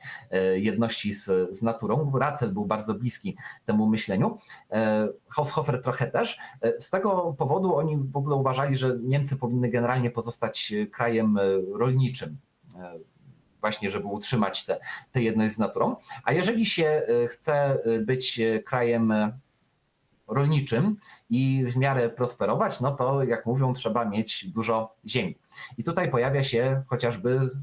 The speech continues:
owiane już dzisiaj bardzo złą sławą pojęcie Lebensraumu, czyli przestrzeni życiowej, e, którego nie sformułował Adolf, e, Hitler, tylko sformułował je właśnie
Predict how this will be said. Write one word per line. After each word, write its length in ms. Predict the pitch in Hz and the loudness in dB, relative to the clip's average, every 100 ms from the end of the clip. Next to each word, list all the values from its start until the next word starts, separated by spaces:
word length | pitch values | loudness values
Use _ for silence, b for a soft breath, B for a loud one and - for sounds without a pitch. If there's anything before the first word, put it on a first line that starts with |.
| - - | -12 -4
owiane 320 | 113 120 117 | 0 2 2
już 160 | 107 104 | 0 -2
dzisiaj 260 | - 113 | -2 0
bardzo 240 | 110 110 113 | 0 0 -2
złą 200 | 107 107 | -2 -4
sławą 360 | - 92 143 | -2 0 0
pojęcie 300 | 143 208 180 | 0 0 2
Lebensraumu, 680 | 131 147 170 - 165 107 92 | 0 2 0 0 0 0 -4
czyli 180 | - 208 | -4 -8
przestrzeni 460 | - 117 131 107 | -8 -4 0 0
życiowej, 440 | 98 104 95 220 B B B | 0 -2 0 0 B B B
e, 120 | 143 | -2
którego 280 | 151 175 185 | 0 0 0
nie 120 | 196 | 2
sformułował 800 | 151 156 139 131 135 123 120 117 | 0 2 2 2 2 2 2 0
Adolf, 440 | 117 117 110 104 - 95 95 | 0 0 0 -4 -4 -2 -2
e, 40 | |
Hitler, 340 | - 127 165 214 | -4 -4 -4 -4
tylko 200 | 151 185 | -4 -4
sformułował 580 | - 123 113 107 147 123 | 0 0 2 2 2 2
je 240 | 110 139 | 2 0
właśnie 480 | 92 95 107 123 | -2 -4 -2 -2